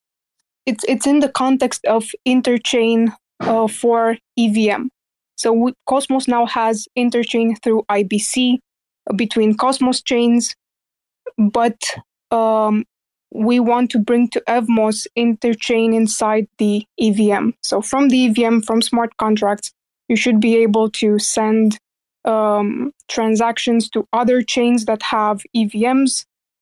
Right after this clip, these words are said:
And you can build, on top of this, you can build interchain standards. So instead of having the classical E R C twenty tokens that we know from Ethereum, we can now have,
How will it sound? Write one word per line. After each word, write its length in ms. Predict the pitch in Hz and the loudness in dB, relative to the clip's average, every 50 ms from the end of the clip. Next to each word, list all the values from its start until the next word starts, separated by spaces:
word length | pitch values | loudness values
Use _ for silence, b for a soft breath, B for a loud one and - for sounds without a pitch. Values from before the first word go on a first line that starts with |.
| _ _ _ - | _ _ _ -6
And 640 | 370 247 240 233 240 233 233 233 233 226 220 - - _ _ _ _ _ _ _ _ _ | -4 -2 -2 -2 0 0 2 2 2 0 -2 -4 -8 _ _ _ _ _ _ _ _ _
you 200 | - 226 254 269 | 0 0 0 0
can 280 | - - 302 285 262 220 | 0 0 2 2 2 2
build, 300 | 233 254 247 247 233 220 | 2 2 2 2 2 0
on 160 | 196 202 208 | 0 0 0
top 200 | - 269 269 - | 0 -2 -2 -2
of 200 | 302 277 226 220 | -2 -2 -2 0
this, 320 | 202 208 208 233 226 - - | 0 0 0 0 -2 -2 -4
you 100 | 262 240 | -4 -2
can 240 | - 254 233 233 220 | 0 0 2 2 2
build 340 | 214 247 240 247 247 233 - _ _ - | 2 2 2 2 0 -2 -4 _ _ -2
interchain 540 | - 269 262 269 247 240 - - 240 233 226 | 0 0 2 2 0 0 0 0 2 2 2
standards. 640 | 214 - - 233 220 214 208 202 - - 233 - - | 0 -2 -2 -2 0 0 0 0 0 -2 -4 -4 -6
So 180 | - - 220 | -4 0 0
instead 300 | 214 220 214 - 269 262 | 2 0 0 0 0 0
of 140 | 262 247 - | 0 -2 -2
having 560 | - 247 226 220 214 214 220 220 226 226 214 | -2 -2 0 0 0 2 2 2 2 2 2
the 180 | 202 208 202 208 - | 2 0 -2 -2 -2
classical 600 | - 240 240 240 - - 233 - - 240 240 240 | -2 -2 -2 -2 -2 -4 -4 -2 0 0 2 2
E 100 | 226 220 | 2 2
R 120 | 214 214 | 2 2
C 200 | 214 214 - 220 | 0 0 -2 -2
twenty 440 | 214 - - 233 233 233 226 233 220 | -2 -2 -2 0 2 2 2 0 0
tokens 500 | 214 - 233 240 240 - 262 254 262 233 | 0 0 0 0 0 2 0 0 2 2
that 180 | 214 220 208 - | 0 0 0 0
we 360 | 208 208 214 214 208 208 208 _ _ _ - | 0 0 2 2 2 2 0 _ _ _ -2
know 340 | 226 214 220 226 233 240 | 0 2 2 2 2 0
from 380 | 240 - - 220 208 202 202 - _ _ - | 0 0 0 0 0 0 -2 -4 _ _ -8
Ethereum, 600 | 233 - - 269 285 277 269 269 269 269 262 262 - _ _ _ _ _ - B B _ - | -6 -4 -2 0 0 2 2 2 2 2 2 0 -2 _ _ _ _ _ -20 B B _ -2
we 160 | 240 247 262 | 0 0 0
can 220 | - 269 247 240 | 0 0 2 2
now 180 | 240 240 240 240 | 2 2 0 0
have, 260 | - - 233 233 - | -2 -2 -4 -4 -4